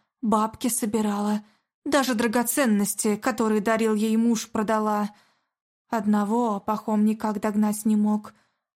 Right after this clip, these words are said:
Почему Лавр ее не ищет? Будь его, Гены, воля,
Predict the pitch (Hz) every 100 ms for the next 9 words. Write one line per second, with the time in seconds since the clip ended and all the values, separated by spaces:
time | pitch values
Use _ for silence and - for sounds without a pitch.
0 | _ _ _ _ - 226 - 226 240 277
1 | 247 254 233 208 202 208 208 208 208 226
2 | 247 233 - - 202 - _ _ _ _
3 | _ - 208 214 220 - 214 220 226 262
4 | 208 190 226 196 240 262 208 202 202 208
5 | 208 208 208